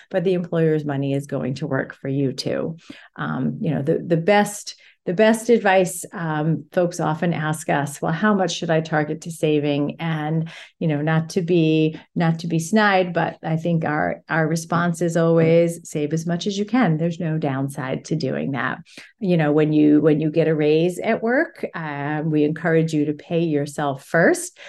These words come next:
So it's always great to have that bigger paycheck. But if you've been living without it and living comfortably with a budget without it,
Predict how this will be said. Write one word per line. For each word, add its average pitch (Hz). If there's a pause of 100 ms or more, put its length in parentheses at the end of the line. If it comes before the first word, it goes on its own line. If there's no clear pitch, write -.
(120)
So 175
it's 175
always 185
great 190
to 220
have 156
that 165
bigger 165
paycheck. 165
But 170
if 165
you've 160
been 165
living 180
without 165
it 254
and 170
living 156
comfortably 196
with 226
a 220
budget 220
without 254
it, 277